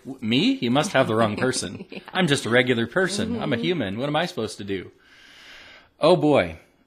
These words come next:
Speaker 1: Um, so, so she looked like Tinkerbell.
Speaker 2: She did. Yeah. She was just a petite alien lady, but she looked like a human. So I don't know if it was,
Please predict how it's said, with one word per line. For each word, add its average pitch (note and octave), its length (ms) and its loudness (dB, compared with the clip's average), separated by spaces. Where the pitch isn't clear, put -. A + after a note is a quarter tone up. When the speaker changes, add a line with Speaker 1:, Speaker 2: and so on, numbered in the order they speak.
Speaker 1:
Um, B2+ 200 2
so, D#3 220 0
so - 520 -6
she D3 140 -4
looked F#3 160 -6
like - 160 -4
Tinkerbell. G2 420 -4
Speaker 2:
She - 180 -6
did. G#4 260 -2
Yeah. C#4 340 -6
She A#3 180 -8
was A#3 120 -4
just A#3 200 -10
a A#3+ 60 -8
petite C4 760 -8
alien A#3 400 -4
lady, F3 460 -8
but G3 320 -6
she A3 140 -8
looked G#3+ 200 -10
like G#3+ 140 -12
a A#3+ 60 -10
human. G#3+ 460 -10
So - 140 -12
I G#3+ 40 -8
don't G#3 140 -10
know F#3 240 -14
if - 100 -20
it G3 60 -10
was, F3 200 -12